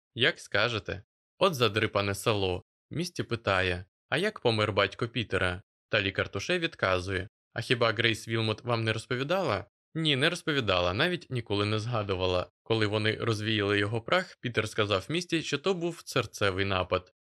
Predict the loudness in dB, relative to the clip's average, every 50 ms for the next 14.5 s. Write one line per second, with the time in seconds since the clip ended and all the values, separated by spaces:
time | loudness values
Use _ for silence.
0 | _ _ -4 -4 -4 -2 -2 -4 -2 2 2 4 4 2 2 0 -2 -4 -6 -10
1 | _ _ -4 -2 -2 0 0 0 0 0 -2 -6 -12 -12 -4 -2 0 2 2 2
2 | 2 2 2 2 2 0 -4 -4 -2 -2 0 0 2 2 2 2 0 -2 -2 -2
3 | -2 -2 2 4 4 4 2 2 -2 -6 -6 -6 -4 -4 -2 -2 -2 -4 -4 -6
4 | -8 -12 _ _ -4 -2 -2 -2 -2 -2 -2 -2 -2 -4 -4 -2 -4 -2 0 0
5 | 0 2 0 0 -2 -6 -6 -8 -10 _ _ _ 4 4 4 4 2 0 2 2
6 | 2 0 -2 -2 -2 -2 0 2 2 2 4 2 0 -2 -2 0 2 2 2 2
7 | 2 -2 -8 -6 -4 -4 -2 -2 -2 -2 -4 -4 -6 -12 _ -8 -6 -6 -2 -2
8 | -2 -2 0 -2 0 0 2 0 2 2 0 0 2 2 2 2 2 2 2 2
9 | 2 0 -2 -4 -2 0 2 2 2 2 0 -2 -4 -4 -8 _ _ _ _ -4
10 | -4 -2 0 0 0 2 0 -2 0 2 2 2 2 2 0 -2 -4 -4 -6 _
11 | _ _ _ 0 2 2 2 2 2 2 2 2 2 2 2 2 2 0 0 0
12 | 0 -2 -2 -2 -4 -4 -2 -2 0 0 0 0 -2 -2 -2 0 0 0 0 0
13 | -2 -2 0 0 0 0 0 0 0 0 0 0 0 0 0 -2 -2 0 0 0
14 | 2 2 2 2 0 -2 -4 -8 _